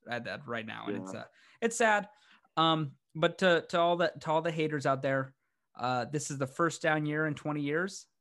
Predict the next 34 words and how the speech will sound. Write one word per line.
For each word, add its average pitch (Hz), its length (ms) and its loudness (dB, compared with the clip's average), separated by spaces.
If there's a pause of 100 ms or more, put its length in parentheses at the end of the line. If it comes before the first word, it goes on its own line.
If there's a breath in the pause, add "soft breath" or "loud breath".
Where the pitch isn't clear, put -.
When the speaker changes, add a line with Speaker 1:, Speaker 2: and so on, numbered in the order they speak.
(240)
Speaker 1:
It's 135 140 -6
fine. 175 400 -2 (380)
I'm 147 180 0
actually 170 280 0
not 190 160 2
upset 190 260 -6
about 135 280 -2
it. 110 120 -8 (180)
I 139 80 0
was 156 160 0
looking 170 240 -2
forward 180 380 -2
to 190 80 -4
this 175 200 -6
season. 175 420 -4 (420 soft breath)
Uh, 135 240 2
even 165 240 2
if 165 160 -4
Cam 160 240 -4
wasn't 151 240 -2
there, 143 140 0
if 147 100 -4
Stidham 143 340 -4
would 147 80 -2
have 143 80 -2
been 143 100 -4
the 143 60 -2
starter, 135 360 0
I 131 100 2
was 127 80 -4
looking 131 160 -6
forward 143 340 -4
to 151 140 0
it. 170 180 -4